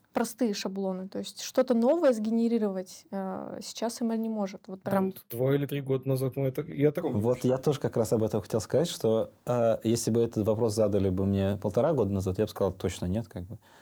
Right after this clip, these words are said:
Speaker 3: А сегодня, когда у нас, э, ну, такой какой-то перелом происходит в обработке языка и, э, генеративных это моделей, э, те, которые генерируют на ходу вот эти все, исходя из статистики,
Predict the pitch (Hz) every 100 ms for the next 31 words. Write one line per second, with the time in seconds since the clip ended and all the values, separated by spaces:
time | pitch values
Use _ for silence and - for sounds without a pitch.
0 | - 98 104 - 110 165 131 101 101 98
1 | 95 101 98 98 92 - 90 87 98 85
2 | 87 _ - 90 - 90 92 90 90 98
3 | 104 165 156 95 92 - 98 90 - 92
4 | 98 92 92 92 98 98 95 - 92 95
5 | - 131 110 90 90 90 90 - - -
6 | 98 101 95 90 90 90 87 87 98 107
7 | 104 104 107 95 95 98 101 165 98 -
8 | 92 87 90 92 - 85 90 90 87 -
9 | - - 107 107 104 104 95 87 87 95
10 | 98 98 95 87 87 82 87 - 90 90
11 | - 104 95 95 87 - 104 143 151 95
12 | 92